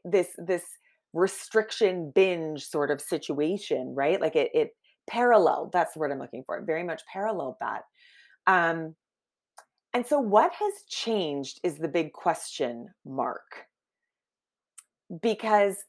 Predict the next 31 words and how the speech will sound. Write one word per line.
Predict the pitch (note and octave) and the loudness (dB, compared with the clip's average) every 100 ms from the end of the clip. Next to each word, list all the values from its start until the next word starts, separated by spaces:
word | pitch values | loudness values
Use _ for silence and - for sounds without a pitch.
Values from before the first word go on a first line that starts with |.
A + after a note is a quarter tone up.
| - | -12
somewhere | - - - B3+ D4+ C4 G3 F#3 | -10 -4 2 2 2 2 2 0
in | F3 | -2
the | E3 | -6
past | - E3+ D#3 - | -4 0 0 0
couple | E3+ - D#3+ | -8 0 -2
of | D3 | 0
months, | C#3 C#3 - _ | -2 -2 -10 _
as | D#3+ E3+ | 2 4
I | F#3+ | 0
have | F#3 F3 | 0 -2
been | E3+ D3+ | -4 -4
reinventing | C#3+ D3 D3 C#3 C3+ C#3 | -4 -6 -2 -4 -4 -6
this | C3+ - | -6 -2
business, | C3 A#2+ C#3 D3+ - | -2 -2 -4 -4 -6
because | D3 D#3 C#3 _ | -4 -4 -6 _
even | F3+ G#3 A3 | -2 0 2
as, | F#3 D#3+ - | 0 -2 -2
as | D3+ C#3+ - _ | -2 -2 -12 _
early | E3 E3 D#3+ D#3 D3 C#3 | 2 2 0 -2 -2 -2
or | D#3 C#3 | 0 2
as | C3 B2+ | 0 -2
soon | - D#3+ D3 | -4 -4 -2
as, | C3+ | -2
like, | C3+ - | -2 -2
November, | C#3 C#3+ D#3 D3 | -2 -2 0 -2
December, | C#3 C#3 D3 D3+ C3+ A2+ A#2+ _ _ _ - - - | -2 -4 -4 0 0 0 -4 _ _ _ -20 -4 6
I | F#3+ | 6
was | A#3 F#3+ | 6 0
still | - F#3 E3+ | 0 2 2
very | C#3 D3+ C#3+ C#3+ | 4 2 4 0
much | C#3+ C3 | -2 -4